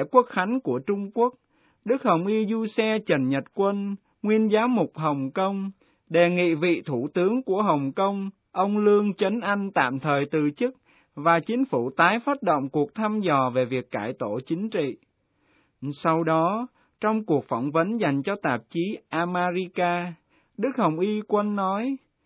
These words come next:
"Chưa hề xảy ra như thế này tại Hồng Kông trước đây. Tôi chỉ cầu nguyện để biến cố này không giống như Thiên An Môn, nhưng tình thế này giống biến cố ở Bắc Kinh về nhiều khía cạnh. Chúng ta phải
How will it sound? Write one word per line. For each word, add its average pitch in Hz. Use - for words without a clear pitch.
"Chưa 214
hề 135
xảy 113
ra 185
như 196
thế 202
này 147
tại 120
Hồng 120
Kông 175
trước 214
đây. 175
Tôi 226
chỉ 208
cầu 156
nguyện 135
để 127
biến 175
cố 214
này 143
không 208
giống 208
như 214
Thiên 214
An 196
Môn, 196
nhưng 220
tình 143
thế 165
này 135
giống 175
biến 208
cố 208
ở 131
Bắc 233
Kinh 202
về 143
nhiều 117
khía 185
cạnh. 131
Chúng 208
ta 190
phải 190